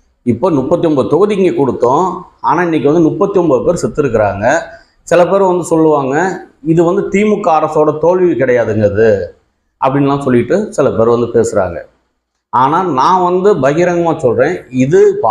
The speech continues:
ஆளுங்கட்சியோட தோல்வி தான், அது திமுகவோட தோல்வி தான். ஏன்னா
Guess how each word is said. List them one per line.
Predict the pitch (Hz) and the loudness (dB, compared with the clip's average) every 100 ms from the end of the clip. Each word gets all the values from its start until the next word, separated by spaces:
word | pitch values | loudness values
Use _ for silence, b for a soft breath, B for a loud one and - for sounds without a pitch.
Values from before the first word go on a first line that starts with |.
| 120 | 2
ஆளுங்கட்சியோட | 175 202 190 139 131 151 175 | 2 2 0 0 0 0 0
தோல்வி | 165 180 170 | 0 0 0
தான், | 156 143 | -2 -2
அது | 95 - - | -4 -8 -4
திமுகவோட | 165 208 202 143 165 - | -2 0 0 0 0 0
தோல்வி | 170 180 151 | 0 0 -2
தான். | 107 - _ _ _ _ - | -4 -8 _ _ _ _ -2
ஏன்னா | 131 151 110 | 0 0 0